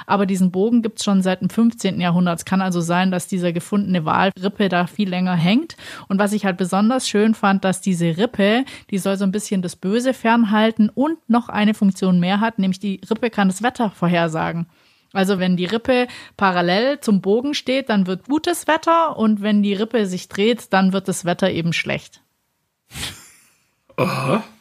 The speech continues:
Speaker 2: Wie genau funktioniert das? Ist, ist dann, äh, kommt da morgens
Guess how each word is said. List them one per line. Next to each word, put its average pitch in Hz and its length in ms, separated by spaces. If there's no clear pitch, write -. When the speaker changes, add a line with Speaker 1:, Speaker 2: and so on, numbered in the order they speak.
Speaker 2:
Wie 147 120
genau 131 300
funktioniert 185 640
das? 269 280
Ist, 180 260
ist - 180
dann, 160 600
äh, - 220
kommt 180 220
da 170 40
morgens 165 560